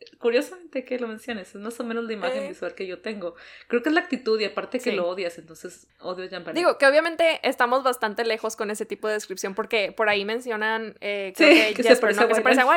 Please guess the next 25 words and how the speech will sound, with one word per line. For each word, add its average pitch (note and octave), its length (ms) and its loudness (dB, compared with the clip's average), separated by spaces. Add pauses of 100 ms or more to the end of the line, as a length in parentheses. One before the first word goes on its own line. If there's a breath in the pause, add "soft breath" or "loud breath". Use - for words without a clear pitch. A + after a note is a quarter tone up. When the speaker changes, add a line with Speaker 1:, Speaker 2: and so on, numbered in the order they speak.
Speaker 2:
Wayland, G#3+ 120 0
exactamente. A#3+ 500 -4
Entonces G#3+ 300 -8
sí B3 80 -10
es A3+ 100 -6
como, A#3 320 -6
y A#3+ 80 0
ahorita A#3 240 4
más D#4 140 -2
que D#4+ 100 -6
tenemos B3 360 -4
a A#3+ 80 0
Jack G3+ 340 -2
ya G3+ 260 -4
con, G3 380 -10
o - 80 -12
sea, F3 320 -6 (160)
en, F3+ 300 -14
en F#3 120 -10
el F3 100 -10
papel F3+ 280 -8
de G3+ 80 -6
Wayland, G3+ 400 -4
dices, G3 260 -10
pues, - 360 -12